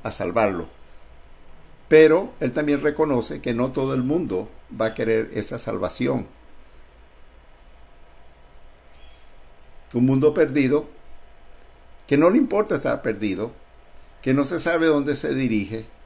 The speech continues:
que no, no quiere escuchar a Dios, anda en desobediencia. Ese mundo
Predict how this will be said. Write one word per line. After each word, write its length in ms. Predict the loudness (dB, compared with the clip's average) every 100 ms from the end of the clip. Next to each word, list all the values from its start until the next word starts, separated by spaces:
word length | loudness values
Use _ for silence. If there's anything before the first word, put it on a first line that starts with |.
| -20 -20 -20 -20 -20 -20 -20 -20 -20 -20 -20 -20 -20 -20 -20 -20 -20 -12
que 140 | -2 0
no, 320 | 2 0 -6 -2
no 240 | 0 0
quiere 560 | 4 4 4 2 0 -4 -16 -20 -10
escuchar 500 | -8 -6 -6 -2 2
a 80 | 2
Dios, 480 | 2 0 -2 -4 -14 -20 -20 -20 -20 -20 -20 -20 -20 -20 -4
anda 240 | 0 0
en 80 | 0
desobediencia. 840 | -4 -4 -2 -2 2 0 0 -8 -14 -8
Ese 220 | -6 0
mundo 440 | 2 4 2 -2